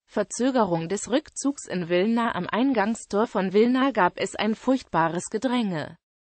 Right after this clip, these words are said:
Im erstbesten Haus wurde logiert und die Stühle mangels Brennstoff verfeuert.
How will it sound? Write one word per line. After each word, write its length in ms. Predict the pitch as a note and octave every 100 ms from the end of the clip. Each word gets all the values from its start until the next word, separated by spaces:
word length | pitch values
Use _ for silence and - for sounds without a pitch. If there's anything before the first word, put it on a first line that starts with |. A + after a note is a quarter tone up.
| _
Im 160 | A3 G3+
erstbesten 800 | E3 E3 - E3 - - C4+
Haus 320 | A3 E3 D#3 G3
wurde 160 | F#3
logiert 640 | F3 F#3+ G3 F3 G3+ C#4+ -
und 160 | G#3+
die 100 | G3
Stühle 440 | - - F3 F3 F3
mangels 420 | E3 F3 G#3 -
Brennstoff 600 | F3+ F3 E3+ - F3 E3+
verfeuert. 800 | - G#3+ - D3 C#3 C3+ -